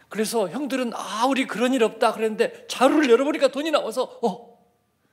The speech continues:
그러면서 그들의 마음이 zenk,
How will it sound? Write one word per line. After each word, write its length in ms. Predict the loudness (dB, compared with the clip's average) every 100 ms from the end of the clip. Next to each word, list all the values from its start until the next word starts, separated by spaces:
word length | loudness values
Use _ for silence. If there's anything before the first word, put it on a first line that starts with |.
| _ _
그러면서 480 | -8 -6 -6 -10 -14
그들의 420 | -14 -12 -12 -12 -18 -12
마음이 560 | -10 -10 -12 -14 -18 _ _ _ _ _
zenk, 400 | -18 -16 -16 -18